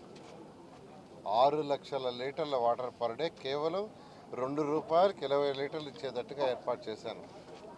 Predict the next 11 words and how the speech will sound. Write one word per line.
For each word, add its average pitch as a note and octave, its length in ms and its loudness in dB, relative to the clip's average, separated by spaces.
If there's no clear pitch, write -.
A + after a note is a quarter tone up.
దాని C#3+ 180 6
దాదాపు D#3 440 8
ఆరు C#3 220 10
కోట్ల C3 260 0
రూపాయలు D#3 320 0
ఖర్చు C#3 300 -4
కూడా D3 120 0
పెట్టేశాం. A#2+ 420 -6
కానీ E3+ 200 2
గత C#3 100 2
ప్రభుత్వం D#3+ 800 0